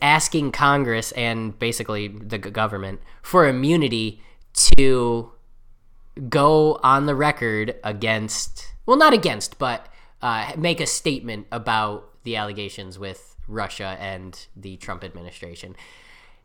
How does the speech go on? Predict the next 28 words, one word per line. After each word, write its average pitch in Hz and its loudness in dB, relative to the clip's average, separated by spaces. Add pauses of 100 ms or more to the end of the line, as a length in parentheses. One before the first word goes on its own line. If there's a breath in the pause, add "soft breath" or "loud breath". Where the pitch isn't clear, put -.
(140)
And 170 -2
the 151 -4
thing 202 -4
I 196 0
like 151 -6
the 120 -8
most 110 -8
about 113 -8
it, 107 -10
or 104 -10
I 107 -10
think 107 -12
is 107 -12
the 107 -12
most 95 -12
funny, 98 -12 (460 soft breath)
was 120 -4 (100)
Mike 147 -6
Flynn 131 -8
was 120 -6
one 113 -8
of 113 -10
the 113 -12
loudest 104 -8
advocates 110 -12 (140)
for, 101 -10 (340)
uh, 92 -8 (200)
pursuing 104 -10